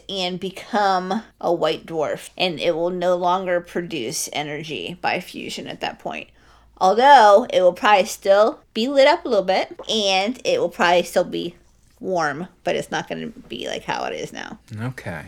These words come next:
Speaker 2: okay. And we know this 'cause other stars have done the same thing.
Speaker 1: Right.
Speaker 2: There's, like, a star sequence, right?
Speaker 1: Right. There's, that's like a life cycle of a star. I think I, I recall learning about that in school, but that's all I remember about it.
Speaker 2: No, it's, honestly, it's kinda,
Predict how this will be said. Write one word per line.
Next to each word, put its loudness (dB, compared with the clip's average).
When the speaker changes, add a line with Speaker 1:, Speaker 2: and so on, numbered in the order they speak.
Speaker 2:
okay. -16
And -4
we 2
know 6
this 2
'cause 0
other 4
stars 2
have -6
done 0
the -4
same -6
thing. -4
Speaker 1:
Right. 2
Speaker 2:
There's, -2
like, 4
a 2
star 2
sequence, -8
right? -8
Speaker 1:
Right. 4
There's, 0
that's -2
like -2
a -2
life 4
cycle 2
of -2
a -2
star. 2
I 0
think -8
I, -2
I -2
recall 0
learning 2
about -4
that -6
in -12
school, -10
but -8
that's -2
all -2
I 0
remember -6
about -10
it. -14
Speaker 2:
No, -8
it's, -6
honestly, -2
it's -6
kinda, -2